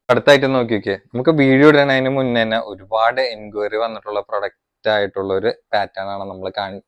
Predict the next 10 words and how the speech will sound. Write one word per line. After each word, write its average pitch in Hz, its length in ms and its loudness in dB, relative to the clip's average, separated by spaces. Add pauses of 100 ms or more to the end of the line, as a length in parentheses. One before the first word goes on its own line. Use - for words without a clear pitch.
കാണിക്കാൻ 95 380 -6
വേണ്ടി 92 140 -10
പോകുന്നത് 90 300 -8
ട്ടോ. 90 80 -12
കണ്ടേ? 92 180 -10 (560)
നല്ലൊരു 131 640 2 (280)
മോഡസ്റ്റ് 110 400 2
വെയർ 107 240 6
ടച്ചിൽ 107 300 -2
നിൽക്കണ, 104 380 -6